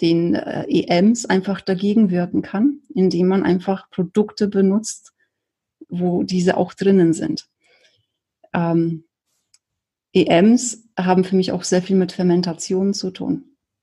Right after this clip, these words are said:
Und Menschen, die Schwierigkeiten haben, obwohl sie zum Beispiel auch mit ätherischen Ölen schon gespült haben, wenn die immer noch Schwierigkeiten haben mit dem Zahnfleisch, sind so fermentierte Zahnpasten einfach ein Geschenk.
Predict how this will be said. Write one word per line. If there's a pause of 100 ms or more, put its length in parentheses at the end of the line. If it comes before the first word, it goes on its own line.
(520)
Und
Menschen,
die
Schwierigkeiten
haben, (180)
obwohl
sie
zum
Beispiel
auch
mit
ätherischen
Ölen
schon
gespült
haben,
wenn
die
immer
noch
Schwierigkeiten
haben (280)
mit
dem
Zahnfleisch, (520)
sind
so
fermentierte
Zahnpasten
einfach
ein
Geschenk.